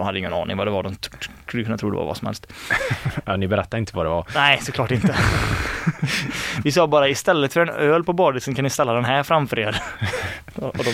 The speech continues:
Speaker 1: trodde att man kunde det då. Men <clears throat> då när vi åkte hem så tänkte jag, men fan,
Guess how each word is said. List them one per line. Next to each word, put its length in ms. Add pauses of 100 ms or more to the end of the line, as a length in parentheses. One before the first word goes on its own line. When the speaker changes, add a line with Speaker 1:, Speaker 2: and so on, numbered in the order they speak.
Speaker 1:
trodde 220
att 60
man 80
kunde 200
det 80
då. 120 (880)
Men 260 (580)
<clears throat> 500
då 340
när 80
vi 60
åkte 180
hem 180
så 60
tänkte 240
jag, 80
men 80
fan, 360